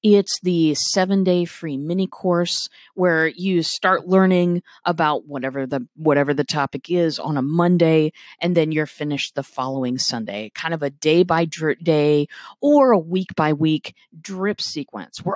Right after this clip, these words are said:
all really familiar with this through email. Um, perfect. And that, the linear sequence is something that I like to, the gaming culture refers to it as railroading. Basically, you get on the train at one spot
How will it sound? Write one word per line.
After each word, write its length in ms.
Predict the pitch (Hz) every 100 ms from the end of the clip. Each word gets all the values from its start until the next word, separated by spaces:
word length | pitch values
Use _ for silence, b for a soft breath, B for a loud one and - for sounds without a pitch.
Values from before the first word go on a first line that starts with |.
| -
all 220 | 247 233
really 280 | 233 285 262
familiar 440 | 254 247 247 247
with 180 | 190 -
this 180 | 185 -
through 240 | - 156 -
email. 640 | 254 233 214 196 180 180 _ B B B B
Um, 480 | 185 165 151 139 131 _ _
perfect. 800 | - - 196 160 - - - - B B B
And 140 | 233 -
that, 320 | 214 220 320
the 160 | 233 226
linear 360 | 262 381 302
sequence 500 | - 196 - 170 160
is 100 | 151
something 400 | - 165 160 147
that 140 | 139 -
I 220 | 147 151
like 260 | 143 135 -
to, 420 | - 156 131 87
the 140 | 180 165
gaming 420 | 190 226 226 160
culture 360 | - 143 -
refers 480 | 143 135 - 135 135
to 160 | - 135
it 120 | 123 -
as 500 | 143 135 139 127 - - 120
railroading. 880 | 156 165 175 156 117 104 69 62 - B B B B B
Basically, 540 | 190 202 226 247 208
you 140 | 175 156
get 260 | 151 185 -
on 240 | 190 190
the 60 | 190
train 300 | - 196 185
at 120 | 175
one 220 | 180 196
spot 480 | 202 190 190 190 175